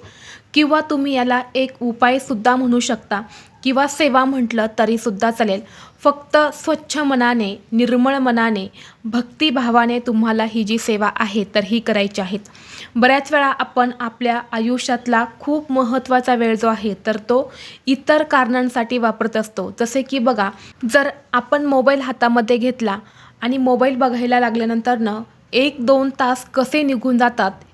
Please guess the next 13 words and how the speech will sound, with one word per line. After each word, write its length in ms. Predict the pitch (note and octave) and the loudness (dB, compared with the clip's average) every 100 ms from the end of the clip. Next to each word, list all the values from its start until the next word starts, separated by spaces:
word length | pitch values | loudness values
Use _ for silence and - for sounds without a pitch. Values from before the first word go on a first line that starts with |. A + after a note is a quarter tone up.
| - | -8
हे 120 | C4+ C#4 | -6 -4
सुद्धा 520 | C4+ G#3 A3 B3+ C4 - | -4 -2 0 0 0 -2
आपल्याला 460 | A3+ A3 B3+ B3 A#3 | -2 0 2 2 0
कळत 380 | A#3 A3+ A3 A3+ | 2 0 2 0
नाही. 320 | G#3+ G3 G3+ - - _ - | -2 -4 -8 -10 -20 _ -4
किंवा 200 | C4 C4 | 2 2
एखाद्या 360 | B3+ C4+ C4+ | 2 2 2
व्यक्तीसोबत 560 | C4+ C4 - C4 C4+ B3 B3 | 2 -2 -2 -2 0 0 0
आपण 280 | A3+ A#3+ A#3+ | -2 2 2
बोलत 340 | A#3 A#3 A3+ | 4 2 2
बसलो 380 | G#3+ B3 A3+ F#3+ - - - - | 0 -2 -2 -4 -6 -20 -20 -6
तरी 160 | C4+ C#4+ | -2 -2
सहज 360 | - C#4 C4+ | -2 0 0